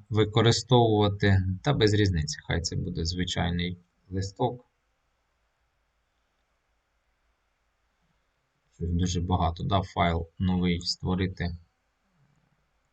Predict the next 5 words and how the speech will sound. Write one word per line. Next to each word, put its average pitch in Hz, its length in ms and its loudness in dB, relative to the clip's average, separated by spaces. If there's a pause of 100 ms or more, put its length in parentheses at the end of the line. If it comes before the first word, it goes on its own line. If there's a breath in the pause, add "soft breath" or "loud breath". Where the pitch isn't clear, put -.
(300)
Друк. 92 220 2 (1120)
А 90 140 0
четвертий 85 580 -2
формат 92 520 -2
виберемо. 90 460 -2